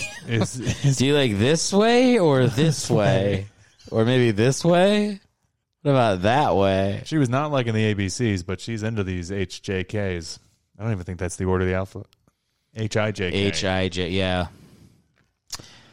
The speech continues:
Speaker 1: Well.
Speaker 2: Well, this is fun. No, but in all seriousness, don't fake orgasms.
Speaker 1: Oh, yes, please don't.
Speaker 2: Like, like, if, if, if you have sex with a guy and he's like, "Did you come?" Just be like, "No."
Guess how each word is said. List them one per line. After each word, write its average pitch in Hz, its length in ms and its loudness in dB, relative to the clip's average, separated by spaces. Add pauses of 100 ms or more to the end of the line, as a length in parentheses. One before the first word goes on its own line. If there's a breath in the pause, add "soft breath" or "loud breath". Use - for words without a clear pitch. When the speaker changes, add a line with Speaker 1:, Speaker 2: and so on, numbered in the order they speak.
(580 loud breath)
Speaker 1:
Well. 196 380 -8
Speaker 2:
Well, 120 240 -2
this 113 120 0
is - 60 -8
fun. 107 160 0
No, 147 240 2
but 180 220 0
in 240 180 2
all 247 140 2
seriousness, 180 500 0
don't 156 220 0
fake 135 220 0
orgasms. 95 880 0
Speaker 1:
Oh, 175 100 2
yes, 185 240 2
please 180 300 0
don't. 143 220 0
Speaker 2:
Like, 110 100 -2
like, 156 160 0
if, 147 260 -2
if, - 380 -2
if 131 240 0
you 170 80 6
have 175 100 2
sex 165 260 0
with 156 120 0
a 135 60 -2
guy 131 320 2
and 110 180 0
he's 104 120 0
like, 98 100 -4
"Did 107 180 -4
you 110 60 -8
come?" 120 300 0
Just 110 200 -8
be 113 100 4
like, 104 300 2
"No." 101 500 0